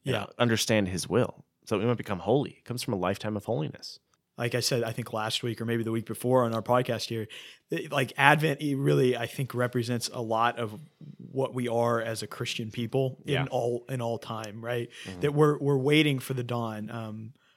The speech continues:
Speaker 2: uh, you know, I love this, the image of kind of that, the, the,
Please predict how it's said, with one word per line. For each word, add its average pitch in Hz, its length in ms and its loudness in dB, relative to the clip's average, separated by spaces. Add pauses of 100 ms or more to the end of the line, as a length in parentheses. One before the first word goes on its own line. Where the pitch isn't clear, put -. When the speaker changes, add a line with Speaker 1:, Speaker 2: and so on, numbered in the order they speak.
(160)
Speaker 2:
uh, - 360 -10 (180)
you 127 100 -10
know, 113 120 -6
I 120 160 -8
love 127 280 -2
this, - 280 -2
the 123 240 -6
image 123 320 -2
of 113 140 -4
kind 113 200 -4
of 110 80 -6
that, 107 240 -6 (1120)
the, 131 460 -2
the, 117 180 -4